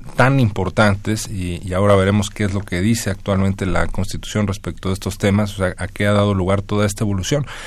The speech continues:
Pero claro, la historia política del país es, eh, extremadamente interesante. Eh, si partimos, pues, en efecto, de la independencia,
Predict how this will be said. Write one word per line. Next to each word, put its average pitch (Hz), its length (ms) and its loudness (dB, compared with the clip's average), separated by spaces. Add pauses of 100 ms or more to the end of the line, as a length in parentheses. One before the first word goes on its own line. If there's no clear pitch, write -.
(280)
Pero 120 140 -2
claro, 151 280 6
la 113 100 6
historia 156 420 0
política 117 840 0 (160)
del 90 260 -2
país 92 480 0 (120)
es, 123 420 -4
eh, 92 340 -6
extremadamente 104 1000 2
interesante. 98 800 0 (760)
Eh, 120 220 0
si 117 200 2
partimos, 175 520 4
pues, 95 260 -2
en 95 120 0
efecto, 117 460 0
de 87 200 0
la 80 200 0
independencia, 107 880 2